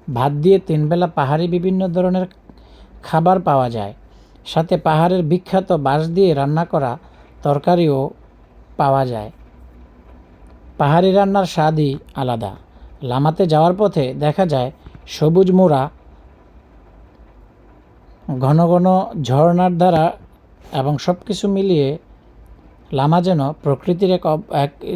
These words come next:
জীবন্ত ক্যানভাস। নদীর তীরে দাঁড়িয়ে দূরে তাকালে দেখা যায় এই জায়গার পাহাড়ের লুকোচুরি খেলা, কখনো দূর পাহাড়ের চূড়ায়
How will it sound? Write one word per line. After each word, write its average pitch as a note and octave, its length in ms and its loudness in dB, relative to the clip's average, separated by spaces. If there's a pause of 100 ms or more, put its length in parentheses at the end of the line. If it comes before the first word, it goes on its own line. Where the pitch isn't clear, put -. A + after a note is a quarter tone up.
জীবন্ত D#3 340 0 (140)
ক্যানভাস। A#2 440 -4 (2500)
নদীর D#3 340 2
তীরে G3 200 4
দাঁড়িয়ে D#3+ 380 2
দূরে E3 280 0
তাকালে F#3 460 -2 (440)
দেখা D3+ 380 0
যায় C#3+ 280 -2 (1200)
এই E3+ 140 2
জায়গার F3 460 2 (120)
পাহাড়ের F3+ 540 2
লুকোচুরি D#3+ 520 -2
খেলা, A2 320 -8 (340)
কখনো D3 440 -2 (500)
দূর C3+ 220 0
পাহাড়ের E3+ 560 0
চূড়ায় F#3 300 0